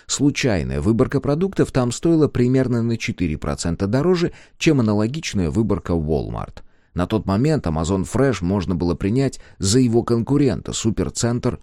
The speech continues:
Walmart. Но уже через год анализ компании Bricks Meets Click, специализирующейся на исследованиях в секторе продуктов питания, показал, что разница в стоимости между этими двумя продавцами выросла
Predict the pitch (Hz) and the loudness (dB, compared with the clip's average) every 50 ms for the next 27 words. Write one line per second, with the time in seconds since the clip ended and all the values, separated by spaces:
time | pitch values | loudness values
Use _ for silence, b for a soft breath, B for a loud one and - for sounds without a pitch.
0 | - - - 98 117 131 123 95 78 69 58 - - - - - - - _ _ | -10 -6 -2 2 4 4 4 4 2 0 -4 -6 -8 -12 -18 -20 -20 -20 _ _
1 | _ _ _ _ - - 123 147 143 131 165 156 - - 135 135 131 131 156 190 | _ _ _ _ 0 2 4 4 4 2 2 2 2 2 2 2 2 4 4 2
2 | 170 - 98 92 92 92 90 95 - - 101 98 90 - 98 90 82 76 69 64 | 4 2 0 0 0 0 -2 -2 -2 -2 -2 -2 0 0 0 0 0 -2 -4 -6
3 | b b b b b b - 85 80 107 127 139 120 87 - - - - - - | b b b b b b -6 -2 2 4 4 6 4 2 0 -4 -8 -10 -10 -12
4 | _ - 90 104 123 127 107 80 - - - - - - 98 135 151 - - - | _ -2 2 2 4 2 2 0 -2 -4 -8 -8 -4 -4 -2 -2 -2 -4 -6 -12
5 | b b b b b - - - 151 131 - 131 120 120 95 92 92 71 71 - | b b b b b -10 -4 -2 -2 0 2 2 2 2 2 2 0 -2 -2 -4
6 | - - 80 - - 82 85 90 92 98 104 101 - - 117 117 101 80 64 62 | -4 -4 -4 -4 -4 -2 -2 -2 0 -2 -2 -2 -2 -2 0 0 0 0 -2 -4
7 | 57 55 58 60 - - - 95 78 - - 65 67 - 78 80 80 92 - - | -6 -6 -8 -8 -8 -6 -4 -4 -4 -4 -4 -6 -6 -4 -4 -4 -4 -4 -4 -4
8 | 110 - - 135 - - 151 151 151 143 - - 90 82 - 76 69 60 65 55 | -6 -4 -4 -4 -2 0 0 0 0 0 0 -2 -4 -4 -4 -6 -6 -6 -6 -8
9 | 52 53 b b b b b b - - 110 113 117 113 98 92 104 95 - 101 | -8 -10 b b b b b b -6 -2 0 0 2 2 2 0 0 -2 -2 -4
10 | - - - - 143 135 110 90 73 64 - - 67 69 73 73 78 92 90 82 | -4 -4 -2 0 2 2 2 0 -2 -4 -4 -6 -4 -4 -4 -2 0 0 0 0
11 | - 82 87 82 90 104 113 101 - - - 69 78 87 85 - - - 67 60 | -2 -2 -2 -2 0 0 0 0 -2 -4 -4 -4 -2 -2 -4 -2 -4 -6 -6 -6
12 | 57 62 64 82 120 113 113 104 - 92 80 | -6 -6 -2 -2 0 2 2 0 0 -2 -4